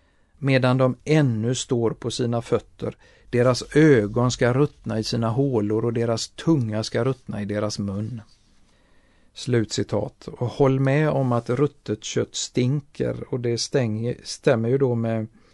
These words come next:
det som stod här i Joels bok om en stank och en vedervärdig lukt. I Sakarja kapitel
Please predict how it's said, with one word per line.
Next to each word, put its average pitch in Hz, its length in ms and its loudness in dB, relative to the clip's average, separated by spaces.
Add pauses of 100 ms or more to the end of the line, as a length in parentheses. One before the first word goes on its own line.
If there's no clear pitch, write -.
det 117 180 -2
som 117 160 -4
stod 107 400 -6
här 110 180 -2
i 104 80 -4
Joels 113 540 -2
bok 113 300 -4
om 110 120 -4
en 107 140 -4
stank 127 760 -4
och 113 160 -4
en 113 240 -6
vedervärdig 110 720 -4
lukt. - 520 -8 (1300)
I 156 360 6 (120)
Sakarja 160 1080 4 (1160)
kapitel 127 520 0